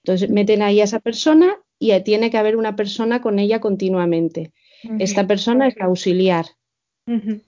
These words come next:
Speaker 1: La auxiliar que llega allí y dice, "Hola, vengo a hacer una custodia". Y te dicen, "Vale, habitación tal. Mm, no salgas de allí,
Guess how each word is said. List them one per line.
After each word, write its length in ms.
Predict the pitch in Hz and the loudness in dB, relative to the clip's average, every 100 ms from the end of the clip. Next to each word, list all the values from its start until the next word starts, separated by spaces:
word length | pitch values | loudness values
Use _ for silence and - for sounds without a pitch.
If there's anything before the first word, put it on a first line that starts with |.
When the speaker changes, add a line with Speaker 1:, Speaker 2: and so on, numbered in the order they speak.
| _ | _
Speaker 1:
La 100 | 185 | -8
auxiliar 600 | 175 - - 202 196 190 | -8 -10 -6 0 2 2
que 160 | 196 180 | -2 -4
llega 240 | 180 185 | -4 -2
allí 340 | 208 226 330 370 | -2 2 4 2
y 140 | 214 196 | -2 -6
dice, 300 | 185 196 196 | -8 -4 -2
"Hola, 180 | 226 214 | 0 0
vengo 200 | 226 247 | 0 0
a 40 | |
hacer 200 | 254 254 | 0 0
una 200 | 254 220 | 0 0
custodia". 720 | 202 190 - 185 180 170 160 | -4 -8 -4 -4 -2 -6 -6
Y 100 | 196 196 | -8 -6
te 120 | 180 | -4
dicen, 300 | 185 190 190 | -4 -2 0
"Vale, 240 | 190 185 | 0 0
habitación 600 | 180 196 185 180 233 233 | 0 -2 -4 -2 0 0
tal. 340 | 208 165 160 - _ _ _ _ | 0 -2 -2 -8 _ _ _ _
Mm, 420 | 208 196 190 185 - | -4 -2 -2 -2 0
no 240 | 226 233 | 2 2
salgas 380 | 226 214 208 196 | 2 0 0 0
de 80 | 202 | 0
allí, 420 | 208 254 359 427 | 0 2 0 0